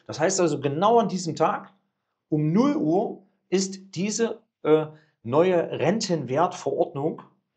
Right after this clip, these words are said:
in Kraft getreten. Und in dieser Rentenwertbestimmungsverordnung steht in Paragraph sechs drinne, in Kraft treten, diese Renten, dieser neue Rentenwert, neununddreißig Euro zweiunddreißig, tritt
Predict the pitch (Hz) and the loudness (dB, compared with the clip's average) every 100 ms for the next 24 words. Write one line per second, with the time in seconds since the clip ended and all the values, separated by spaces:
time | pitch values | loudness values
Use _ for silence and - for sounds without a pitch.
0 | _ - 233 139 - - - 95 - - | _ -8 -6 -6 -6 -8 -8 -10 -12 -18
1 | _ _ _ _ _ 131 156 160 240 240 | _ _ _ _ _ -2 0 2 2 2
2 | 170 190 170 156 - 202 285 - 233 233 | 2 2 2 2 -2 -4 -4 0 2 4
3 | 240 233 233 _ _ - 170 175 151 147 | 2 0 -4 _ _ -2 0 0 2 2
4 | 139 131 123 127 - - 202 285 294 - | 4 2 2 -2 -4 0 0 0 -6 -14
5 | - 147 127 160 208 - 202 196 196 190 | -16 -12 -2 0 0 -2 -2 -2 -2 -6
6 | 196 - - _ 185 226 226 214 - _ | -6 -16 -20 _ -4 0 0 -2 -4 _
7 | 123 165 190 190 180 - _ - 185 202 | -2 0 0 -4 -6 -12 _ -6 -2 2
8 | 190 156 160 139 156 220 214 208 208 202 | 4 4 4 4 2 0 0 2 2 0
9 | 131 156 185 165 156 160 151 156 135 123 | 0 0 0 2 2 2 0 -2 -2 -2
10 | 151 185 190 170 165 160 - 165 170 | -2 -2 0 0 0 -4 0 2 2